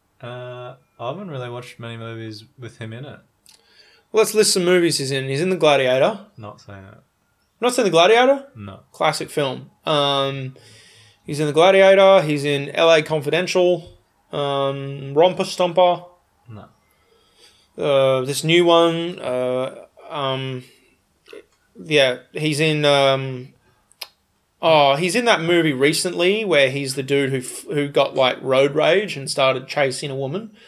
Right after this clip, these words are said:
Speaker 2: just because he had road rage. So there was that film. Um, there was, he's been in some other films. I'm trying to think what else he's been in.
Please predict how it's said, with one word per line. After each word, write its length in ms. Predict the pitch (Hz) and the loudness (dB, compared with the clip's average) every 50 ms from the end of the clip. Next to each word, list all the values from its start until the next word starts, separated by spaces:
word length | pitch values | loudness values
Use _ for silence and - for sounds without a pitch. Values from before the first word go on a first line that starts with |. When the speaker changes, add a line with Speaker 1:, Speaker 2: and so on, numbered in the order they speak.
| - _ _ _ - | -20 _ _ _ -8
Speaker 2:
just 240 | - 147 - - | -6 -6 -6 -6
because 240 | - - - 143 127 | -8 -6 -6 -6 -4
he 100 | 143 131 | -4 -4
had 160 | 131 135 135 | -4 -2 -2
road 260 | 135 135 131 135 139 139 | -2 0 0 0 0 2
rage. 440 | 156 160 180 233 254 247 - - _ _ _ _ _ _ _ _ _ _ _ | 2 2 2 0 0 -4 -8 -14 _ _ _ _ _ _ _ _ _ _ _
So 120 | _ 156 | _ -2
there 120 | 147 143 139 | 0 0 0
was 100 | 127 135 | 2 2
that 220 | 147 - 131 - | 2 2 0 0
film. 340 | - 175 180 202 226 233 - _ _ _ _ _ _ _ _ _ _ _ _ _ _ _ _ _ _ _ _ _ - | -2 0 0 0 -2 -4 -8 _ _ _ _ _ _ _ _ _ _ _ _ _ _ _ _ _ _ _ _ _ -4
Um, 1040 | 143 139 139 135 135 135 135 135 131 131 131 131 131 131 135 135 135 135 131 131 - _ _ _ _ _ _ _ _ _ _ _ _ _ _ _ _ _ _ _ _ _ _ _ _ _ _ _ | -2 0 2 2 2 2 2 0 0 -2 -2 -4 -4 -6 -6 -8 -8 -10 -10 -12 -14 _ _ _ _ _ _ _ _ _ _ _ _ _ _ _ _ _ _ _ _ _ _ _ _ _ _ _
there 220 | 156 143 135 135 131 | -2 0 0 2 4
was, 1200 | 135 135 135 131 131 131 131 131 131 131 131 131 135 135 131 131 127 - - - - - - - _ _ _ _ _ _ _ _ _ _ _ _ _ _ _ _ _ _ _ _ _ _ _ _ _ _ _ _ _ _ _ _ _ _ _ _ _ _ | 4 4 4 4 4 2 0 0 0 0 -2 -2 -4 -4 -6 -8 -8 -10 -10 -10 -12 -14 -16 -18 _ _ _ _ _ _ _ _ _ _ _ _ _ _ _ _ _ _ _ _ _ _ _ _ _ _ _ _ _ _ _ _ _ _ _ _ _ _
he's 100 | - - | -20 -20
been 160 | - 339 339 | -16 -14 -10
in 80 | 302 | -10
some 160 | - - 165 151 | -8 -4 -2 0
other 160 | 156 160 165 | 0 0 -2
films. 400 | 160 - 139 127 123 123 120 120 | -4 -6 -8 -8 -8 -10 -12 -14
I'm 80 | 127 | -16
trying 140 | - 262 254 180 | -16 -16 -14 -12
to 40 | |
think 140 | 156 160 - | -12 -10 -8
what 80 | - 131 | -6 -6
else 180 | 131 135 131 - | -6 -6 -6 -8
he's 120 | 127 123 | -12 -12
been 240 | - 139 139 139 135 | -10 -8 -8 -6 -8
in. 200 | 127 120 120 120 | -8 -10 -14 -18